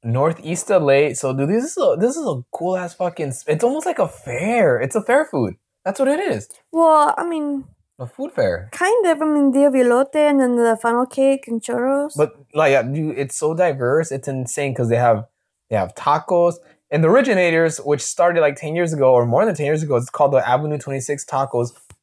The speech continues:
Speaker 1: These guys were there from the beginning. Like, I remember, I still remember driving there late at night to go get tacos, and they would get kicked out by the cops. And to, to see what it is now, it's just, like, so many stands. Look, there's the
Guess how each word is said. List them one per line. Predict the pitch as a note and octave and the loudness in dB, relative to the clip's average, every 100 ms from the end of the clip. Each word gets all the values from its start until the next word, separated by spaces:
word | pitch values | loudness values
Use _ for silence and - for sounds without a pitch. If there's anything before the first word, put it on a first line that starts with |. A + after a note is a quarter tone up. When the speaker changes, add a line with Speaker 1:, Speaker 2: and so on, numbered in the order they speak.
| - | -8
Speaker 1:
These | C3 | -4
guys | D3 D3+ C#3 | 0 2 2
were | A#2 | 2
there | A2+ A2+ A#2 C3+ D3+ C#3+ | 0 0 0 4 6 4
from | C3+ C3 | 2 -2
the | B2 | -2
beginning. | A#2+ A#2+ A#2+ A#2+ A2 | 0 -2 0 0 0
Like, | G2 F#2+ | -2 -4
I | - | -4
remember, | B2 D3 D#3 | -2 0 2
I | C3+ | 2
still | D#3+ | 2
remember | A#3 A3 A3+ F3 | 0 0 0 0
driving | C3+ D3+ F#3 G#3 | 2 2 2 2
there | F#3 E3+ | 4 4
late | D3+ | 2
at | G#3 G3+ | 2 0
night | E3+ | -4
to | D#3+ | -2
go | D3+ | -2
get | E3+ F#3+ | -2 -4
tacos, | E3 D#3 F#3+ F#3+ - _ _ _ | -4 -4 -2 -4 -6 _ _ _
and | B2 | -2
they | C#3+ | 2
would | F3 | 2
get | E3+ D3+ | 2 0
kicked | D#3 D3 | -2 0
out | D#3+ | 2
by | C#3 | 4
the | A2+ | 2
cops. | A2+ - C3 G#2+ - _ _ - | 0 -2 -2 -2 -10 _ _ -6
And | C3 B2+ | -4 -2
to, | E3 C#3 | -2 -4
to | - D#3+ | -4 -6
see | C3+ D#3+ | -4 -2
what | G3 F3+ | 0 0
it | C#3 | 2
is | D3+ D#3+ | 2 0
now, | C3+ A2+ A#2 E3+ C4+ | -2 -2 -2 0 0
it's | C#3 C#3 - | 0 -2 -4
just, | D3+ | -2
like, | C#3+ B2 | 0 0
so | - D3+ | 0 -2
many | D#3+ D#3 | -2 -4
stands. | B2+ - C#3+ G#3 D#3 A2+ | -4 -6 -4 -2 -2 -6
Look, | A2 B2+ G#2+ | -4 -2 0
there's | G2 C3 C3+ | 0 0 2
the | A#2 G2+ D#2 | 4 4 0